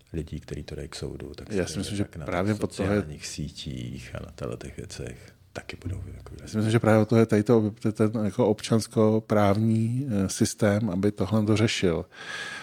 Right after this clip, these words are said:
Speaker 2: A že jaksi řešit to nějakým jako trestně právním, eh, z-, opatřením nebo nějakým opatřením blokovacím, cenzurním není úplně šťastné. Ale tak aspoň se na
Speaker 1: Já
Speaker 2: něčem neshodneme, to je dobře.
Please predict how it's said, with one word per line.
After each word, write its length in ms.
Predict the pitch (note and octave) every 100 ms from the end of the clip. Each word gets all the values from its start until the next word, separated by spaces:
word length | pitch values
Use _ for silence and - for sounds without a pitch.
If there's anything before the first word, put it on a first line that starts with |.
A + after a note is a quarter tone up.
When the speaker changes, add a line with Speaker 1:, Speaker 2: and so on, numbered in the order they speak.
| - -
Speaker 2:
A 120 | G#2+
že 360 | F#2 G2 G2 G2 -
jaksi 480 | G#2 F2+ - G#2+ G#2
řešit 380 | F#2+ - A2 -
to 260 | A2 G#2+ G#2+ - -
nějakým 640 | G#2 G2 F2+ A2+ G#2 G2+
jako 220 | G2 -
trestně 440 | G#2+ - F2+ - G#2+
právním, 440 | G#2 G2 G2 A2 G2+
eh, 320 | G2+ G2+ G2
z-, 340 | F#2+ G2 F#2+ G2
opatřením 580 | F2 G2 - G2+ G#2
nebo 180 | G#2 G2
nějakým 320 | G2+ F2+ -
opatřením 460 | G2+ G2 - G#2 G2+
blokovacím, 580 | F#2 - G2 F#2+ - G2+
cenzurním 640 | - F#2+ F#2 G2 G2+ G2+ - - - - - - - -
není 180 | G2
úplně 300 | F2+ F2+ G2
šťastné. 500 | F#2 - - F#2 E2+
Ale 240 | D2+ F#2+ G#2
tak 320 | - G#2+ -
aspoň 240 | B2 -
se 80 | A#2 A#2
na 20 |
Speaker 1:
Já 60 | G#2+
Speaker 2:
něčem 160 | A#2
neshodneme, 420 | A#2 - G2+ F2+ E2+
to 100 | F2+
je 40 |
dobře. 280 | F2 -